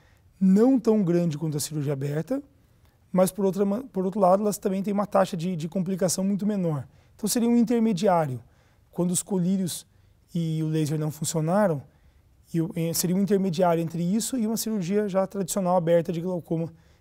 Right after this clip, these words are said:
que seria a trabeculectomia. É sempre bom frisar que esses tratamentos todos, eles têm por objetivo,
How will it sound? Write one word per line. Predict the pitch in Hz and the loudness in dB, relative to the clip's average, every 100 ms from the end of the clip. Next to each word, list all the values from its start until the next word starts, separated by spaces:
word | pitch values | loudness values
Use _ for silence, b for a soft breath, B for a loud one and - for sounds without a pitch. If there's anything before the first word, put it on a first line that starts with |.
| b | b
que | |
seria | - 175 170 170 | -4 0 4 4
a | 175 156 156 | 4 2 2
trabeculectomia. | 180 165 165 180 - 180 151 123 - _ b b b b b - | 0 -2 2 0 2 -2 -2 -4 -10 _ b b b b b -2
É | 185 | 0
sempre | - 233 226 | 2 2 2
bom | 202 | 0
frisar | 202 196 160 147 180 165 - b b b _ | 0 -2 -2 0 0 -2 -10 b b b _
que | 180 | -4
esses | - | -2
tratamentos | 196 180 180 190 - | -2 0 0 0 -4
todos, | - 208 196 | 0 0 2
eles | 208 | -2
têm | - | -2
por | 196 | -2
objetivo, | 208 165 190 - 202 196 | -2 -2 -4 -2 -2 -2